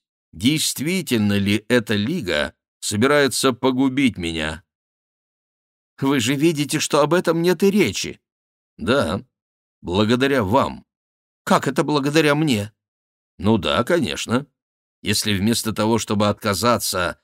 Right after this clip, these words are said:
быть главой лиги, узнав, что она направлена против меня, вы согласились бы занять это место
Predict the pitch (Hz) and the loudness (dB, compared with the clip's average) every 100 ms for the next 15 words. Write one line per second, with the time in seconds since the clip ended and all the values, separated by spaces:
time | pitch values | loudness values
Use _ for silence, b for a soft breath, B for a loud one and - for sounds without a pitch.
0 | _ 85 110 85 90 107 113 110 98 117 | _ 0 0 0 2 2 4 2 2 0
1 | 98 82 69 - _ 104 95 120 120 - | 0 -4 -8 -10 _ -6 0 2 2 0
2 | 95 104 110 107 110 120 104 104 104 117 | -2 0 2 2 2 2 2 0 0 0
3 | 110 104 107 101 127 82 - _ _ - | 0 -2 -2 0 0 -2 -8 _ _ 0
4 | 131 131 110 117 - 139 110 87 110 92 | 2 2 0 0 0 -2 -2 -2 -2 0
5 | 113 135 113 117 104 107 131 117 - 101 | 0 0 0 0 0 0 0 0 0 -2